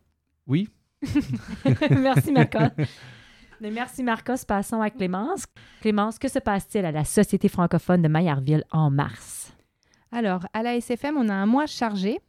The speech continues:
Speaker 3: euh, parce que c'est le mois de la francophonie, donc, euh, on a, euh, beaucoup d'événements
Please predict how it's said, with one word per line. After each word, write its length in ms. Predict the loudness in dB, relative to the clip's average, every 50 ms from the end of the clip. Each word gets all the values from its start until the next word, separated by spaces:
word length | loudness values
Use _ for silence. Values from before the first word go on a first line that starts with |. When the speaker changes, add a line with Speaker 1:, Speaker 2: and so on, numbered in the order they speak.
| _ _ -12 -6 -4
Speaker 3:
euh, 200 | -4 -2 -2 -4
parce 160 | -6 -8 -8
que 80 | -8
c'est 140 | -8 -4 -4
le 80 | -2 0
mois 160 | 0 0 -2
de 40 | -2
la 100 | -4 -6
francophonie, 680 | -4 -6 -4 -4 -4 -4 -2 -2 -2 0 0 0 -2
donc, 260 | -2 -4 -6 -6 -6
euh, 200 | -6 -4 -4 -4 -4
on 140 | -4 -4 -2
a, 240 | -2 -2 -2 -4 -4
euh, 60 | -6
beaucoup 340 | -4 -4 -4 -4 -6 -6 -4
d'événements 500 | -2 -2 -2 0 0 2 2 2 0